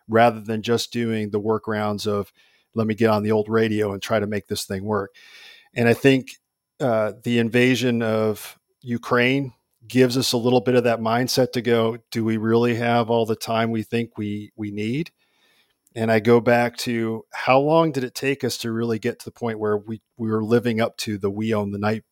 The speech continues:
piece outside of our special forces and our, and our ultra good maneuver brigades? You know, when I ca-, first came in the Army, uh, night vision goggles were still kinda spurred and shunned,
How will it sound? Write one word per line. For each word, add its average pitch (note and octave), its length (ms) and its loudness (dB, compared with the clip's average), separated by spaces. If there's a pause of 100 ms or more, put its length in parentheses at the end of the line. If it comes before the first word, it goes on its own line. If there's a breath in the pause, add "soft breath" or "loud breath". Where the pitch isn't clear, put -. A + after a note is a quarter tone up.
(200)
piece - 480 -4 (520 soft breath)
outside A#2 520 4
of G#2+ 160 -2
our G#2 200 -4
special A2+ 340 -2
forces G#2 600 -6
and G#2 100 -8
our, G#2 240 -8
and G#2 100 -6
our G#2 140 -6
ultra G#2 480 -2 (120)
good G#2+ 440 0 (400 soft breath)
maneuver G#2+ 400 2
brigades? G2+ 760 0 (720 soft breath)
You G#2 80 -6
know, G#2+ 80 0
when A2 100 4
I A#2+ 80 4
ca-, - 380 -8
first C3+ 220 6
came B2 160 0
in A#2 80 2
the A#2 80 2
Army, A#2 500 2 (180)
uh, G#2 320 -6 (260)
night A#2+ 280 2
vision A#2 360 0
goggles A#2 460 2
were A2+ 100 -4
still A#2+ 260 -2
kinda A2 360 -6
spurred A2+ 840 0
and G#2 240 -6
shunned, A#2+ 600 0